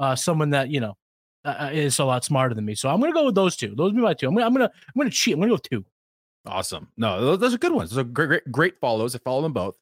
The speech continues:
Speaker 2: I'd agree. Uh, I think Ian is hilarious. I love his tweets.
Speaker 1: Ian's hilarious.
Speaker 2: Um,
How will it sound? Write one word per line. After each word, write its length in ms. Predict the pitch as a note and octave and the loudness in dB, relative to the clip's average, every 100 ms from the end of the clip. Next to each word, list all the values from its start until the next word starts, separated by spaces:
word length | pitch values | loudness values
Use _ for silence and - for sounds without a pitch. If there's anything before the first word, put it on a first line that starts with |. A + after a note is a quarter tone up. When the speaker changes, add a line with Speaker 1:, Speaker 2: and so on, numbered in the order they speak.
| _ _ _ - | _ _ _ -4
Speaker 2:
I'd 120 | A2+ | 0
agree. 420 | B2 G2+ F#2 G#2+ - | 0 0 -4 -4 -8
Uh, 240 | G#2 G2+ F#2 | -6 -4 -4
I 120 | G#2 | -4
think 240 | A2+ G#2 | -4 -4
Ian 180 | A2+ A2 | -2 -2
is 120 | G#2 | -2
hilarious. 540 | - F#2 F2 F2+ A2 - | -2 -4 -4 -4 -6 -6
I 40 | |
love 200 | F#2 F#2+ | -4 -4
his 140 | G2 F#2 | -6 -8
tweets. 280 | E2+ E2 | -8 -4
Speaker 1:
Ian's 200 | C3+ A2+ | -4 -4
hilarious. 400 | - A2 G2+ G2+ | -6 -10 -10 -10
Speaker 2:
Um, 420 | F2+ F2 E2+ E2 | -4 -4 -4 -8